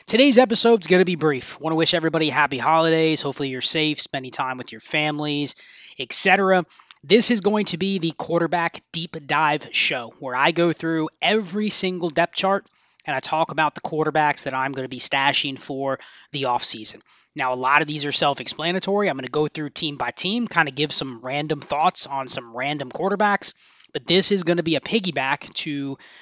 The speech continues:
the roster construction series, so where I talked about quarterbacks,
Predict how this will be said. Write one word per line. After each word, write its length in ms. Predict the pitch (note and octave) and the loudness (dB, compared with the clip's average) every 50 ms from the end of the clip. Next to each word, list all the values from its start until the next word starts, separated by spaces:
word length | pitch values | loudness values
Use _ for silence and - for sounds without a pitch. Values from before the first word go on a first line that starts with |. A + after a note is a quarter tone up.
| - _ | -18 _
the 120 | - C#3+ | -10 -6
roster 360 | C3+ C#3 C#3+ E3+ D#3 - - D3+ | -2 2 2 2 2 2 -4 -6
construction 500 | - C#3+ - - D3+ D3 - - D3 C3 | -4 -4 -2 0 0 0 0 -2 -6 -6
series, 380 | - - C#3+ C#3 C3+ C3 - | -4 -4 -4 -4 -4 -4 -4
so 220 | - - E3 D3+ D3+ | -2 -2 -2 -2 -2
where 200 | C#3 C#3 C3+ C3 | -4 -4 -4 -6
I 60 | B2 | -4
talked 420 | - - - - F3 F3+ - - | -6 -4 4 4 4 4 4 0
about 320 | F3 D3 D3 D3+ D3+ D3+ _ | -2 2 2 2 2 2 _
quarterbacks, 760 | - - E3 D#3 D3+ D3+ C3+ D3 C#3+ C#3+ C#3+ - - - | -6 -2 -2 0 0 0 0 0 2 2 0 0 -2 -8